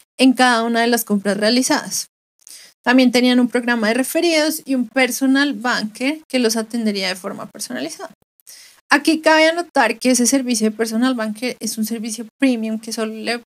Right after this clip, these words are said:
ofrecen como a los clientes preferenciales los bancos, y lo que logró Rappi de llevarlo como a todo el mundo hace también, se refleja en las decisiones del consumidor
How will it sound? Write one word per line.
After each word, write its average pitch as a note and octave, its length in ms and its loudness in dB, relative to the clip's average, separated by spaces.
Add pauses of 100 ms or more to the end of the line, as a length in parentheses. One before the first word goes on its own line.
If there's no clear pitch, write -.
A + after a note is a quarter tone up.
(200)
ofrecen A3+ 520 0
como A3+ 180 -6
a A#3 40 -2
los A3+ 160 -4
clientes G#3+ 600 -4 (560)
preferenciales A3 1300 2 (260)
los A#3 220 -2
bancos, B3 520 -2 (280)
y C#4 120 4
lo C#4 140 4
que C#4+ 120 0
logró C4+ 320 2
Rappi C4+ 340 0
de A#3 140 -4
llevarlo G#3+ 440 0
como C4 240 -6
a A#3+ 80 -10
todo G#3+ 280 -2
el G#3+ 120 -8
mundo C4 440 -4 (400)
hace C#4+ 240 4
también, C4+ 480 2
se C4+ 100 0
refleja B3 720 0
en B3+ 180 -2
las A#3+ 160 0
decisiones A#3 800 -2
del B3 180 -4
consumidor A#3 680 -4